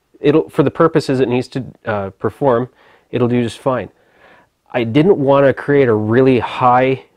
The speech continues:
uh, f-, a really high bead on it, really tall one, because again, this is a socket, it has to go into certain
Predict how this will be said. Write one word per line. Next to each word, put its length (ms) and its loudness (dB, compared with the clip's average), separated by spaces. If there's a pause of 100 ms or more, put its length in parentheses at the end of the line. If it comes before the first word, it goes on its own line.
(140)
uh, 340 -6
f-, 200 -20 (280)
a 120 -4
really 200 2
high 280 0
bead 340 -4
on 300 -4
it, 140 -4
really 220 -4
tall 260 0
one, 160 -2 (440)
because 300 0
again, 240 2
this 180 -4
is 80 -6
a 60 -6
socket, 440 0
it 80 -6
has 200 -4
to 80 -8
go 180 0
into 140 -6
certain 500 -10